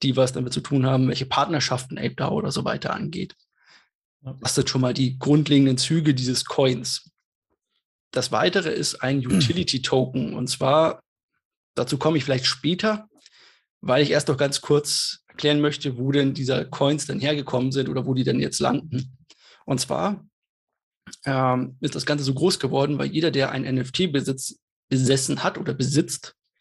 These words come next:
Speaker 1: äh, zu dem Zeitpunkt sich Tokens claimen konnte. Es gibt eine Milliarde Tokens auf der Chain. Das ist ein Set Supply, also mehr kann's nicht geben.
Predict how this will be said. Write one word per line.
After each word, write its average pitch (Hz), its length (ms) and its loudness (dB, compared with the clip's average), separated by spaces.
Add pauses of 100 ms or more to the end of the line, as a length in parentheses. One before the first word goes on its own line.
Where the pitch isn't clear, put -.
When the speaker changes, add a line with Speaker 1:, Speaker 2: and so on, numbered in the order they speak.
(340)
Speaker 1:
äh, 131 160 0
zu 131 100 -4
dem 131 160 0
Zeitpunkt 131 540 -2
sich 127 200 -6 (180)
Tokens 151 520 0
claimen 147 540 2
konnte. - 520 -4
Es - 140 -10
gibt - 320 -4
eine 151 220 4
Milliarde 135 480 2
Tokens 180 360 0
auf 175 140 -2
der 185 120 -6
Chain. 202 360 -2 (360)
Das - 160 -6
ist - 240 -4
ein 120 160 -2
Set 139 220 0
Supply, 170 460 0
also 127 240 -4
mehr 147 220 -2
kann's 131 260 -4
nicht 131 120 -4
geben. 170 400 0